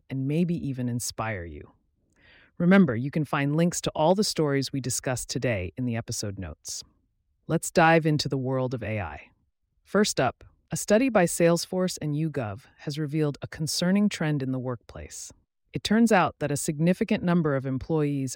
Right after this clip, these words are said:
are using generative A I in ways that raise ethical eyebrows.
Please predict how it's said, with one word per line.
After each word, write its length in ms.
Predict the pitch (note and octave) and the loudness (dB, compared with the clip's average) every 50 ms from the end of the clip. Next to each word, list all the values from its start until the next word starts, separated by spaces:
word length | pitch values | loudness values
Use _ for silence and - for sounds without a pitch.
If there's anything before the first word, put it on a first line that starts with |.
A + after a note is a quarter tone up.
| - - | -6 -6
are 80 | D3+ | -4
using 400 | D3 D3 D#3+ D#3+ D3 D#3 D3 C#3+ | -4 -2 -2 -2 -2 -2 -2 0
generative 560 | B2+ - D#3 D3+ E3+ F#3 F#3+ F#3 - G3+ F3+ | 0 2 4 4 4 4 4 4 2 2 4
A 200 | F#3 F3+ F3+ E3+ | 4 4 6 4
I 380 | C#3+ B2+ A#2+ A#2 A#2 A#2+ B2+ - _ | 4 2 0 -2 -2 -4 -6 -8 _
in 140 | - D3 C#3+ | -6 -4 -2
ways 300 | C3+ C3+ C3+ C#3+ C3+ - | 0 0 0 0 0 -2
that 140 | C3+ - - | -6 -8 -6
raise 340 | B2+ C3+ C3+ C#3 C3+ - - | -4 -2 -2 -2 -2 -4 -4
ethical 460 | - C3+ B2 - C#3+ - D3+ C#3+ B2 - | -6 -6 -4 -2 -2 -2 -2 -4 -6 -4
eyebrows. 680 | C3 B2 A#2+ A2+ G2+ F2+ D#2+ D2+ - - - - - | -4 -4 -4 -4 -6 -10 -10 -12 -12 -12 -12 -14 -14